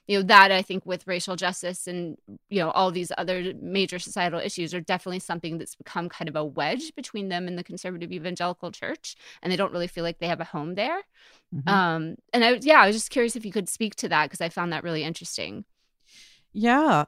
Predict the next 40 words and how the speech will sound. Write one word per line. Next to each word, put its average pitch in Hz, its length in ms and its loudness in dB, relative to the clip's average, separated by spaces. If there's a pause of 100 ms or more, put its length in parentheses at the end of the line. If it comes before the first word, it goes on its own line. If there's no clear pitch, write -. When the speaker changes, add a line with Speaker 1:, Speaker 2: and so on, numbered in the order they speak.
(180)
Speaker 2:
Well, 262 420 8 (1300)
th-, 180 120 -12 (200)
you're 302 220 2
asking 254 360 6
some, 175 360 4
is 185 140 2
some 180 160 4
intriguing 254 680 2
questions. 180 500 6
It's 143 120 -2
taking 202 260 6
me 170 80 6
back 160 420 6 (100)
a 151 100 4
little 175 200 4
further 175 420 2
than 151 160 -2
I 151 220 0 (180)
usually 165 400 -2
go 165 240 4
in 160 100 4
conversations. 151 600 2
You 147 60 -6
wanna 156 140 0
talk 170 180 2
about 160 180 4
now, 165 380 6
but 156 220 -2 (100)
we're 165 100 -2
winding 160 320 0
up 147 120 -2
talking 175 180 2
about 151 180 -2
thirty 151 220 -4
years 165 300 -8
ago. 185 300 -12 (220)
Speaker 1:
Hmm. 247 80 -2 (220)
Speaker 2:
Um, 175 300 6 (100)
my 311 300 2
background 165 720 6